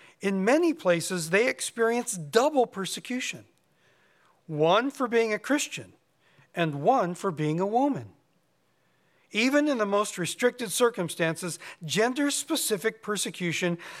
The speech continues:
is a key means of destroying the minority Christian community.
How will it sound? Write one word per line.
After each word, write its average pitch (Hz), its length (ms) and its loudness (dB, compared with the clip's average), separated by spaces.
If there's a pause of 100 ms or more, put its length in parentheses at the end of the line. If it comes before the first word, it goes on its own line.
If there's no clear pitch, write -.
(140)
is 180 180 -2
a 165 140 -2
key 269 380 2
means 247 420 0
of 165 160 0
destroying 233 760 0
the 180 100 -6
minority 180 880 0 (340)
Christian 214 580 -2
community. 196 880 -2